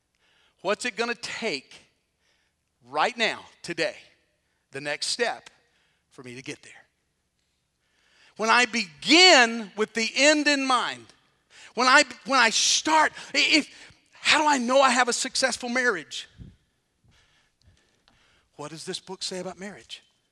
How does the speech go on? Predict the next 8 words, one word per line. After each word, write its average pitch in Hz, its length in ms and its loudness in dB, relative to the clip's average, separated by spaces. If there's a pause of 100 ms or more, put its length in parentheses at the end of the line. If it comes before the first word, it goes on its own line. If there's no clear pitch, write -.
(1040)
What's 185 200 -10
it 247 60 -8
say 240 260 -6
a 208 40 -6
good 214 200 -10
marriage 208 320 -8
looks 247 220 -16
like? - 300 -20